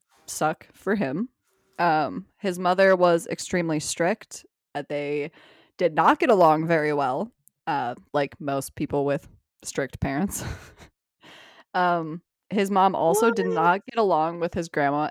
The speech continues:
Speaker 1: at all, and they were constantly fighting all the fucking time. Basically, just everybody hated each other, and nobody got along. <laughs> Uh, which, honestly, could you really get along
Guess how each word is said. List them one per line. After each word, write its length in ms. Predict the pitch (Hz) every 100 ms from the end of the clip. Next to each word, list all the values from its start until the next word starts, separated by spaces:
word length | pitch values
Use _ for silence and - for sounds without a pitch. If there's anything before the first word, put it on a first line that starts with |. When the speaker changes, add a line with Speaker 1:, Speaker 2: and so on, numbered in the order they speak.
| -
Speaker 1:
at 200 | 180 262
all, 440 | - 135 131 196 - _ _
and 280 | 190 170 151
they 140 | 220
were 160 | 330 202
constantly 580 | - 156 147 160 156 147
fighting 560 | 151 143 139 139 190 - _ _
all 160 | 180 165
the 120 | 165
fucking 360 | 139 135 123
time. 240 | - 131 151
Basically, 440 | 311 359 - 403
just 280 | 339 311 - _
everybody 680 | 190 202 214 220 220 214 - _
hated 320 | 175 175 156
each 180 | 160 160
other, 320 | 170 170 190 302 _ _ _ _ _
and 140 | 190
nobody 280 | 170 160 233
got 160 | 294 294
along. 460 | 233 131 131 214 285 _ _
<laughs> 100 | - - _ _ _ _ _ _ _ _ _
Uh, 240 | 190 196 190
which, 160 | 220
honestly, 480 | - 285 359 349 269 -
could 220 | 262 247
you 100 | 294
really 280 | 294 294 277
get 120 | 277
along 460 | 277 269 269 269